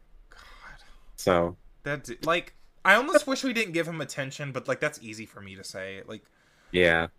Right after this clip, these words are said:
Speaker 1: that's just unfortunate. And
Speaker 2: Yeah.
Speaker 1: it, what, and then it makes it, it hurts even more when the pit crew messes up, because it's like Bubba
Speaker 2: Mm-hmm.
Speaker 1: actually was maybe gonna, like, challenge for that win, and it's
Speaker 2: Right.
Speaker 1: you know, twenty-three eleven. I j-, they
Speaker 2: Hmm.
Speaker 1: need to get more consistent, but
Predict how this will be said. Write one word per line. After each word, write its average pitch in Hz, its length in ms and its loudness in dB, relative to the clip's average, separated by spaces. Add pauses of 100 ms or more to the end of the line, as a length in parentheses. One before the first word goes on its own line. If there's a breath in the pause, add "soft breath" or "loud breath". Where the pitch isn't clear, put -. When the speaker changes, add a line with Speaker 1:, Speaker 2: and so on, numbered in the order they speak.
(300)
Speaker 1:
that's 127 180 -12
just - 180 -12
unfortunate. 110 400 0
And - 80 8
Speaker 2:
Yeah. 170 100 6
Speaker 1:
it, - 60 -2
what, 269 200 8
and 233 140 0
then 233 80 4
it 233 100 0
makes 220 180 0
it, 202 80 -2
it 190 80 0
hurts 226 260 4
even 190 260 0
more 160 260 4
when 143 160 -4
the 127 60 -6
pit 143 260 -6
crew 135 220 -4
messes 117 420 -6
up, 92 260 -8
because 127 260 -8
it's 120 80 -10
like 135 160 -4
Bubba 165 320 6
Speaker 2:
Mm-hmm. 98 120 4
Speaker 1:
actually 160 560 4 (560 soft breath)
was 147 320 0
maybe 156 380 0
gonna, 139 220 -2
like, 127 200 -4
challenge 123 400 -4
for 127 140 -10
that 110 220 -4
win, 92 340 -12 (100)
and 110 140 -16
it's - 320 -18 (360)
Speaker 2:
Right. 82 340 6 (380)
Speaker 1:
you 120 100 -12
know, 90 280 -12 (180)
twenty-three 139 400 -8
eleven. 107 360 -2
I 123 120 -12
j-, 120 120 -18 (460)
they 156 140 2
Speaker 2:
Hmm. 147 60 -4
Speaker 1:
need 147 100 -6
to 135 60 -6
get 131 120 -4
more 113 100 -10
consistent, - 540 -20 (320)
but 95 200 -14